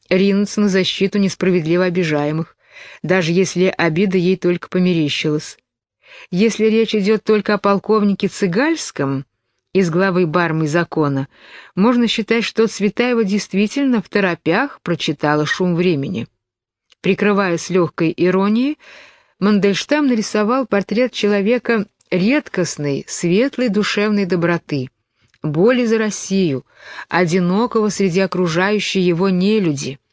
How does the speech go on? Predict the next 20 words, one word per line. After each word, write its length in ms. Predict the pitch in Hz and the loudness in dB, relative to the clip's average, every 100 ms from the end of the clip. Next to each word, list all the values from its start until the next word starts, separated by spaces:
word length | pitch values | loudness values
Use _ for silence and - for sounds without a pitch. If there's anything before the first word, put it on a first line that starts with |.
| _ _ - | _ _ -8
взбодренной 880 | 160 147 175 151 175 190 185 180 - - - | -4 2 2 2 2 2 0 -2 -6 -14 -10
возможностью 920 | 160 180 151 160 185 190 190 - 185 | -2 0 2 2 2 2 0 0 -2
безнаказанного 840 | 160 147 151 151 156 160 156 160 147 | 0 0 0 0 0 0 0 -2 0
убийства. 640 | 143 143 143 - - 139 - _ _ _ _ _ _ _ _ _ _ _ - | 0 0 -2 -4 -10 -12 -12 _ _ _ _ _ _ _ _ _ _ _ -4
В 100 | 175 | -2
устах 420 | - 214 208 - | -2 -2 -2 -2
осторожной 840 | - 185 - 190 196 185 175 185 170 _ - _ _ - | -4 -4 0 0 2 0 0 -2 -4 _ -20 _ _ 0
и 320 | 190 185 190 | 2 2 0
сдержанной 600 | 156 190 190 175 180 185 | 0 0 0 0 0 0
Ариадны 480 | 170 175 180 175 170 | 0 0 0 -2 -2
Сергеевны 600 | 175 165 165 240 190 151 | -2 0 0 0 0 0
меня 420 | 156 156 151 - _ - | 0 2 0 -2 _ -2
поразили, 720 | 160 156 156 202 165 147 - | 0 2 2 0 2 -2 -4
тем 240 | - 147 | -4 -2
более 240 | 151 151 147 | 0 0 0
что 200 | - 151 | 0 -2
разговор 400 | 147 156 151 156 | 0 0 0 0
происходил 540 | 160 147 - 151 151 | 0 -2 0 -2 -2
по 100 | 139 | -4
телефону, 640 | 139 151 151 202 214 165 | -4 -4 -2 0 0 -2